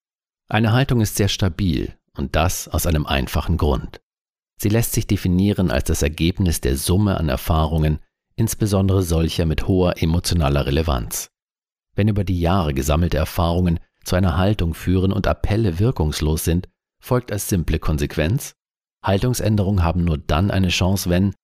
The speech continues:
wie der Neurobiologe Gerald Hüther sagt, günstigere andere Erfahrungen gesammelt werden.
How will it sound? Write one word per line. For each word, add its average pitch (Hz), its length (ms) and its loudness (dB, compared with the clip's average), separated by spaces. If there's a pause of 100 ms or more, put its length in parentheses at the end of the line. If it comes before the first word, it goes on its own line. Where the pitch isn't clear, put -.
(320)
wie 90 80 0
der 73 140 0
Neurobiologe 71 760 0
Gerald 69 340 -2
Hüther 87 300 0
sagt, 85 280 -2 (440)
günstigere 76 800 -2
andere 78 380 0
Erfahrungen 65 680 -2
gesammelt 78 480 -2
werden. - 360 -8